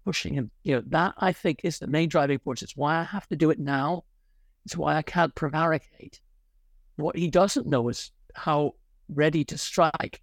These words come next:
Alexander was, and was, you know, just thwarted by, by other circumstances. Alexander was gonna start a hostile war, an offensive war.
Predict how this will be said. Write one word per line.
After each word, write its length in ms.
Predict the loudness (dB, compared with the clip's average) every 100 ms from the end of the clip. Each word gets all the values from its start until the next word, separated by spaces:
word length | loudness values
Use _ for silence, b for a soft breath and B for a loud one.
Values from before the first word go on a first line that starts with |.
| -4
Alexander 580 | -4 -2 0 2 2 -2
was, 560 | -2 -2 -4 -6 -16 _ _ _ _ _ _ _ -20 _ _
and 140 | -2
was, 240 | -2 -8 -12 _ _
you 160 | 0 2
know, 80 | 0
just 240 | -2 -8
thwarted 460 | 0 4 6 4 2
by, 180 | 2 2
by 200 | 2 2
other 160 | 0
circumstances. 840 | 0 -2 0 0 2 -2 -2 -10 -16 _ _ _ -2
Alexander 520 | 2 4 4 2 2
was 260 | 2 2 2
gonna 200 | -2 -2
start 360 | -4 -2 -2 -4
a 60 |
hostile 520 | -8 -8 -6 -4 -4
war, 420 | -2 -2 -2 -4 -4
an 120 | -2
offensive 500 | -2 0 0 2 0
war. 320 | 0 -4 -10